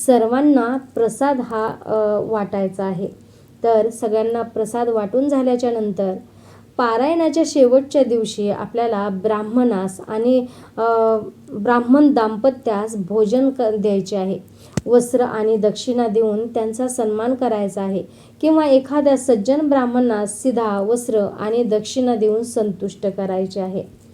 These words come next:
तर पारायणासाठी आपले जे काही आवश्यक नियम असतात,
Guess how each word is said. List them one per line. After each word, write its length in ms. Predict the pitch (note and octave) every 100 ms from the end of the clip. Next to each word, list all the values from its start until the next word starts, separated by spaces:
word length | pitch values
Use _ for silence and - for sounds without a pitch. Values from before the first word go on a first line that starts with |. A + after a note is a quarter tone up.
| - _ -
तर 200 | A3+ G#3 G#3+ - - -
पारायणासाठी 960 | A#3 G#3+ G#3+ A#3 B3+ B3 B3+ B3 A#3+ G#3
आपले 400 | - G#3 B3 B3+
जे 120 | B3+
काही 280 | B3+ B3 B3
आवश्यक 580 | - A3 A#3+ A#3+ D#4+ C#4
नियम 400 | B3 A#3+ C#4+ C#4+
असतात, 400 | A#3+ - A3+